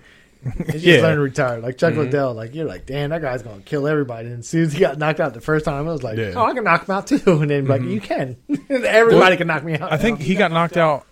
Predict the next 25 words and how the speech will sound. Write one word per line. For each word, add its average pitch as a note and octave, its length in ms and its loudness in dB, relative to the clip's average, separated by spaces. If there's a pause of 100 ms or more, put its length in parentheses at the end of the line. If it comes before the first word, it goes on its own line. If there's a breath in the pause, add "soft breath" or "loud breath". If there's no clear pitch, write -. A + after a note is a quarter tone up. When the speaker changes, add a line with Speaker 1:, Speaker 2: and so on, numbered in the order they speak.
Speaker 2:
and C3 180 -2
then C3 100 0
he C#3+ 100 0
fought B2+ 500 2
Vanderlei, A2 680 -4 (160)
and A2+ 180 -6
he B2 140 -2
beat A#2+ 260 -2
him A2+ 120 -2
in G#2+ 100 -4
a G2 60 -8
decision. G2 560 -8 (400 soft breath)
And A2 120 -8
then A2 80 -4
after A2+ 300 -2
that, G#2 160 -2
he G#2+ 60 -6
just G2+ 180 -8
got F2+ 180 -10
beat G2 140 -6
up, G2 100 -4
I A2+ 60 -8
Speaker 1:
Yeah. G#2+ 80 -6
Speaker 2:
think. F2+ 240 -12
Speaker 3:
Mm-hmm. A2+ 320 -10